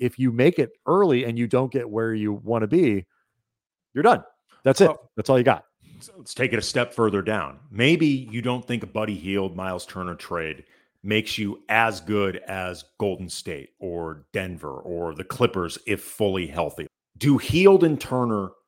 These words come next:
Speaker 2: make you good enough that with a few breaks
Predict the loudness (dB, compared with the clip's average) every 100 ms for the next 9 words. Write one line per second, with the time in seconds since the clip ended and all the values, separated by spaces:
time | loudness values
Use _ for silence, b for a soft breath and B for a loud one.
0 | _ -4 4 4 4 -2 0 0 0 4
1 | 4 2 0 -2 -6 -20 _ _ _ _
2 | -2 4 4 2 -4 -16 4 4 6 2
3 | 2 -6 0 2 2 4 6 6 0 -8
4 | -8 -10